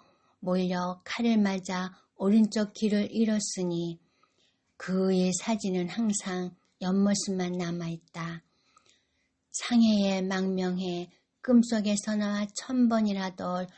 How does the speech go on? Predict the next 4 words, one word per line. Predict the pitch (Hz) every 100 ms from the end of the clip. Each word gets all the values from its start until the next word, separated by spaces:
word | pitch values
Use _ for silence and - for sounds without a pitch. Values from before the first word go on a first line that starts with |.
| _ _ _ _
죽동 | - 190 190 - 190 190
한양집을 | 185 226 220 208 202 202 196 190 185
찾아가 | - 233 226 190 190 175 180 _ _ _ _ _ _ _ _ _ _ _ _ _ _ _ _ _ _ _ _ _ _ _ _ _ _ _ _ _ _ _ _ -
천죽-, | - 247 233 226 214 202 196